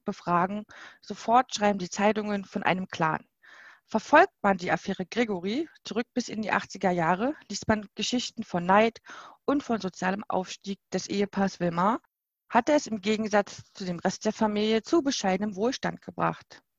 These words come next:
Aber alle fragen sich, wer ist zu so einer grausamen Tat fähig? Das ganze Dorf muss Schriftproben abgeben. Zur Beerdigung des kleinen Gregoris kommen Hunderte.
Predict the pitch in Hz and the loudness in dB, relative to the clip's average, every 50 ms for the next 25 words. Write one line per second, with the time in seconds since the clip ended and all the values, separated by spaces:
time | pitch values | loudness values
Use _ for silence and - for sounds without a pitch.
0 | _ _ _ _ _ _ _ _ _ _ _ _ _ _ _ _ _ _ _ _ | _ _ _ _ _ _ _ _ _ _ _ _ _ _ _ _ _ _ _ _
1 | 233 240 277 - - 277 320 339 - - - 208 202 202 202 190 170 170 165 - | 6 8 8 6 6 4 4 2 -2 2 4 4 4 4 4 -2 -6 -6 -8 -8
2 | - - _ _ _ _ - 254 277 - 247 - - - 220 208 - - _ _ | -12 -16 _ _ _ _ 2 2 4 4 0 -4 -6 -8 -8 -8 -10 -14 _ _
3 | 175 - 226 269 285 - 233 233 226 220 - - 175 190 214 220 190 202 185 175 | -8 -2 0 0 2 4 2 2 2 0 0 0 0 2 2 2 2 2 0 0
4 | 175 - - 190 202 214 - - - 175 170 165 160 - _ _ _ - 190 - | -2 -4 0 0 0 0 -2 -8 -8 -8 -8 -6 -8 -10 _ _ _ -4 -4 -4
5 | - - - 226 285 359 - - - 208 - 196 196 214 247 302 - - - 185 | -2 2 4 4 4 4 0 -10 -8 0 2 4 4 4 2 2 -4 -8 -10 -8
6 | 190 190 - - - 202 - _ _ _ _ 170 170 165 170 - 135 - _ _ | -8 -8 -6 -4 -4 -6 -6 _ _ _ _ -8 -6 -4 -2 -4 -4 -4 _ _
7 | - 165 165 160 165 165 160 160 _ _ - - - - - - - _ _ - | -8 -6 -6 -4 -6 -6 -10 -12 _ _ -20 -20 -20 -20 -20 -20 -20 _ _ -4
8 | 220 185 208 - - 208 247 302 302 302 240 190 175 175 180 175 165 170 - - | -2 0 0 4 6 8 8 8 6 4 0 0 -4 -4 -6 -8 -8 -10 -8 -4
9 | - 185 180 180 175 - 190 185 185 185 175 175 208 240 - - - - 202 190 | -2 0 0 -2 0 -2 0 0 0 0 -2 -2 -6 -6 -6 -8 -8 -6 -6 -6
10 | - - - 269 262 240 233 190 165 - - - 85 165 | -4 6 6 6 8 8 6 4 4 2 0 -4 -4 -4